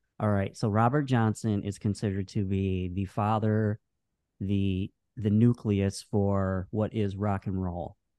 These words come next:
Um, he was a blues guitarist back in the thirties, like, the Depression era.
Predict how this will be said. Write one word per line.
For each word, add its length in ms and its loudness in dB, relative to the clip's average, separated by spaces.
Um, 300 -2
he 200 -4
was 300 0
a 80 0
blues 400 2
guitarist 800 -2
back 300 -4
in 180 -2
the 100 -2
thirties, 640 0
like, 120 -2
the 80 -6
Depression 580 -4
era. 400 -4